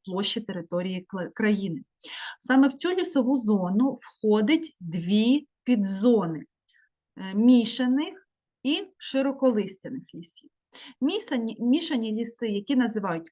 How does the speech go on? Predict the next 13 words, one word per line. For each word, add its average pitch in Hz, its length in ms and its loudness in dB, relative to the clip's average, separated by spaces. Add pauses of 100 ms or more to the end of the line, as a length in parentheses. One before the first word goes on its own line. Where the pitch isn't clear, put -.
Поліссям, 254 840 -2 (340)
е, 233 220 -4
вони 311 260 -2
тягнуться 240 540 2
із 214 220 -6
заходу 208 440 -2
на 180 160 -4
схід 392 460 -4 (320)
саме 403 380 -2
через, 269 680 0
е, 208 200 -4
міста 226 520 0
Володимир-Волинський, 190 1500 -2